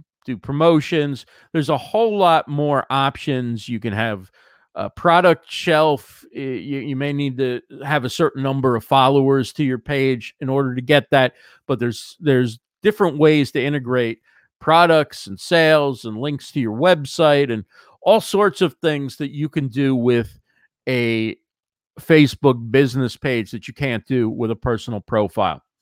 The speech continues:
So that would be my advice. And then when you're comfortable with that,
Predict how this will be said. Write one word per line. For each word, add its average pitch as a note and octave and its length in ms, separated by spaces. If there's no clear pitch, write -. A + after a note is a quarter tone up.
So F#3 140
that B3+ 240
would A#3+ 180
be F3+ 120
my E3 240
advice. B2+ 480
And D3+ 100
then G3+ 160
when F#3+ 160
you're E3+ 140
comfortable D#3 680
with B2 140
that, C3+ 360